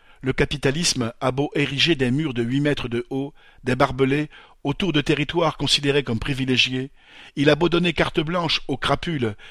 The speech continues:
qui, dans les postes dirigeants, font la chasse aux immigrés, il ne peut pas rendre ces murs infranchissables. Et d'ailleurs, les barrières mises à l'extérieur pour se protéger des pauvres des pays pauvres ne protègent pas de la pauvreté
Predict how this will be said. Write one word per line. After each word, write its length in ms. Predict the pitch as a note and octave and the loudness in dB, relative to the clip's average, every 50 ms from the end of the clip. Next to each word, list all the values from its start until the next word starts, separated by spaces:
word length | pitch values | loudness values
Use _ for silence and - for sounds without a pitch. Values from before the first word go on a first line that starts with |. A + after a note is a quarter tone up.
| - - - | -20 -20 -14
qui, 180 | - - E3+ E3 | -10 -8 -4 -2
dans 140 | C#3 C3 B2 | 0 2 2
les 100 | A#2+ A2+ | 0 0
postes 300 | - E3+ E3 - - D3 | 0 0 0 0 0 -2
dirigeants, 560 | C3+ C3+ C3 C#3+ C#3 - - D#3+ D3 B2+ - - - - | -2 -2 -2 -2 0 0 0 0 -2 -4 -6 -10 -16 -20
font 180 | - - - C#3+ | -10 -4 0 0
la 120 | C3 A#2+ | 2 2
chasse 260 | - - E3 D#3+ - - | 4 4 4 4 2 0
aux 80 | C3+ | 0
immigrés, 540 | A#2+ B2 B2+ B2 A#2 B2 A#2+ B2 B2 C3+ C3+ - - - - - - - - - | 0 2 2 2 2 0 0 0 0 -2 -4 -10 -18 -20 -20 -20 -20 -16 -8 -2
il 140 | D#3 D3 D3+ | 0 2 2
ne 100 | D3+ D3 | 2 2
peut 140 | - D3+ | 2 2
pas 160 | C#3+ D3+ D3 C3+ | 2 2 2 2
rendre 300 | C#3+ D#3+ D3+ C3 B2 - | 2 2 2 2 0 0
ces 180 | - - B2+ | 0 2 2
murs 260 | B2+ C#3 C3+ A#2+ A#2 | 2 2 0 0 -2
infranchissables. 800 | B2+ A#2 - B2 A2+ - B2 - - B2 A2+ G#2+ G#2 G2+ G2+ - _ - - _ _ _ _ - - - - - | -2 -4 -2 -2 -4 -2 -2 -2 -2 -2 -4 -6 -8 -12 -14 -16 _ -20 -20 _ _ _ _ -20 -20 -14 -6 -2
Et 100 | B2+ A#2+ | 2 4
d'ailleurs, 500 | C3 B2+ C3 C#3+ D3 D3+ E3 E3 D#3 - - - - - - | 4 6 6 6 4 4 2 0 -4 -8 -12 -18 -18 -8 -4
les 140 | - B2+ B2+ | -2 2 4
barrières 460 | C#3+ D3 C#3+ E3+ F3+ F#3 F3+ D3 C#3+ | 4 4 4 4 2 2 2 2 2
mises 240 | D#3 E3+ E3 C3+ C#3+ | 2 0 2 4 2
à 60 | C3 | 2
l'extérieur 640 | C#3 - - - D#3+ C#3 D3 D3+ D3+ D3 C#3+ B2+ - | 4 2 0 0 0 -2 0 0 0 0 0 -2 -4
pour 140 | A#2 G#2+ | -6 -6
se 80 | - C3+ | -6 -6
protéger 440 | A#2 - D3 C#3+ - D3+ C#3 D3+ C#3+ | -4 -2 -2 -2 0 0 0 0 0
des 140 | C3 A#2+ A2 | 0 -2 -2
pauvres 360 | - D#3 D#3+ D3 A#2+ A#2+ A#2+ | -2 -2 -2 -2 -2 -2 -4
des 120 | A#2 A2+ | -4 -4
pays 200 | - C3 B2+ B2+ | -2 -2 -2 -2
pauvres 460 | A#2+ - C3 C3+ C3+ C3+ C3+ C#3 C#3 - - - - - - | -2 -2 -2 -2 -2 -2 -4 -8 -12 -14 -16 -20 -20 -8 -4
ne 120 | - - | -2 -2
protègent 400 | - - E3 - D#3+ D3 - - | 0 0 0 2 4 6 6 6
pas 100 | - D#3 | 6 4
de 80 | C#3 C3+ | 4 4
la 80 | C3 B2 | 2 2
pauvreté 560 | - C3+ B2 A#2+ B2 A#2+ - B2 A#2+ B2 | 0 -2 -4 -2 -4 -2 0 0 -2 -2